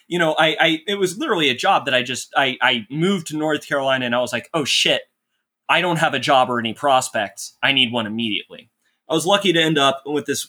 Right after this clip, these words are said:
um, this woman as my manager. She now, uh, works at a bookstore, one of the bookstores I love.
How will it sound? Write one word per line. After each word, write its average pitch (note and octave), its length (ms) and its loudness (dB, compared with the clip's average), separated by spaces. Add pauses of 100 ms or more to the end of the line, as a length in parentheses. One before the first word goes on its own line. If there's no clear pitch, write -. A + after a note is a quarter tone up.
(100)
um, B2+ 320 0
this C3+ 160 -8
woman C#3 200 0
as B2+ 100 -4
my C3 80 0
manager. A2+ 420 -2
She B2+ 160 -6
now, B2+ 340 0
uh, A2+ 280 2 (360)
works C#3+ 220 0
at A#2 60 -2
a B2 40 -2
bookstore, A#2+ 460 -6
one D3+ 160 2
of D#3 40 0
the C#3+ 60 -2
bookstores C3+ 420 -4
I - 80 -4
love. B2 400 0